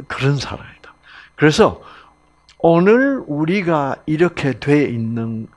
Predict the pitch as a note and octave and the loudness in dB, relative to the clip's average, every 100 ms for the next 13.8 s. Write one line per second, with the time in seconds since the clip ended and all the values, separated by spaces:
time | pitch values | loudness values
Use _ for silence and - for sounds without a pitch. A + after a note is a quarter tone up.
0 | - A2 - - F#2 - F#3 - - - | -10 -8 -8 -10 -8 -4 -4 -4 -10 -12
1 | - - _ _ _ _ _ - _ - | -14 -18 _ _ _ _ _ -20 _ -2
2 | D#3+ F#3+ B2+ - - C#3+ A#2+ D3+ D#3+ E3+ | 2 4 2 -2 -6 -2 0 2 2 0
3 | - C3 A#2 - C#3+ B2+ A2+ A2 B2 D3+ | 0 -2 -4 -4 0 0 0 -4 -2 -4
4 | D3+ - - - - _ _ _ _ _ | -6 -14 -18 -20 -20 _ _ _ _ _
5 | _ _ _ _ _ _ _ _ - D2+ | _ _ _ _ _ _ _ _ -16 -12
6 | - - - - - _ - - - - | -12 -14 -18 -20 -20 _ -20 -20 -12 -2
7 | F#3+ E3+ D3 - - - - C#3+ G3+ B3+ | 0 4 2 2 -18 -20 -2 4 6 6
8 | F#3+ D#3 C3 C3+ D#3 C#3 A#2+ - E3 G#3 | 4 0 4 6 6 6 2 -2 0 0
9 | G3+ E3 C3 - B2 A#2+ C3+ D#3 D3+ C3+ | 2 2 2 2 0 2 2 2 0 0
10 | G2+ G2+ - A2+ G2+ E2+ - - - - | -4 -6 -4 -2 -4 -8 -16 -20 -20 -20
11 | - - B2+ C3+ D3 C#3 A#2 A2+ C#3 A2 | -20 -10 -4 0 2 2 -2 -4 -4 -2
12 | - A#2+ D3 C#3+ F3+ G3+ A3+ A3+ D#3+ A#2 | -2 0 0 2 2 2 2 0 0 -2
13 | F#2 - G2 G#2 A2 G2+ - | -8 -10 -10 -10 -10 -12 -14